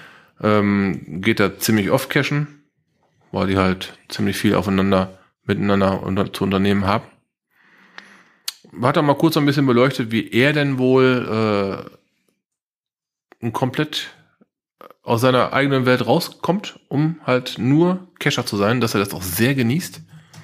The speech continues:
War ein ganz kurzweiliges Ding, war, war jetzt ein, ein Podcast von v-, vielleicht einer Viertelstunde.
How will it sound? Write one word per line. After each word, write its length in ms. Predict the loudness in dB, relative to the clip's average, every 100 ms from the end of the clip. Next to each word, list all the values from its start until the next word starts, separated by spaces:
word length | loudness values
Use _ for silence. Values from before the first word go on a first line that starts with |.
| -20 -20 -20 -20 -20 -20 -20 _
War 200 | 0 2
ein 80 | 4
ganz 220 | 2 2
kurzweiliges 560 | 2 2 2 4 2 2
Ding, 240 | 2 2
war, 220 | 2 2 2
war 100 | 0
jetzt 220 | -2 -6
ein, 240 | -6 -4
ein 80 | -4
Podcast 460 | -2 -2 -2 -4 -2
von 280 | -2 -2 -4
v-, 240 | -4 -6 -8 -12
vielleicht 260 | -6 -4 -4
einer 80 |
Viertelstunde. 720 | -4 -2 -2 0 0 2 2